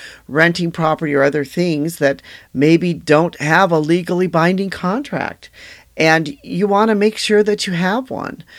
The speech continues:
So to learn more about it, you can read our blog on this and find out things that you should look for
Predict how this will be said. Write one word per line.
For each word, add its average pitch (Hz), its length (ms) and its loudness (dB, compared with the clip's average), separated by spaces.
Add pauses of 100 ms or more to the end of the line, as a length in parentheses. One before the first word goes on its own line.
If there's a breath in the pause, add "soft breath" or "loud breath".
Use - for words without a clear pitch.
(140 loud breath)
So 185 220 0
to 185 160 0
learn 226 320 2
more 214 200 2
about 180 380 -2
it, 143 160 -4
you 151 140 -4
can 175 200 0
read 247 180 0
our 160 140 0
blog 139 400 -2
on 127 380 -4 (440 loud breath)
this 151 460 0
and 151 200 -2
find 175 260 4
out 160 240 2
things 202 360 0
that 180 120 -2
you 165 80 -4
should 170 220 -2
look 160 260 -2
for 131 480 -2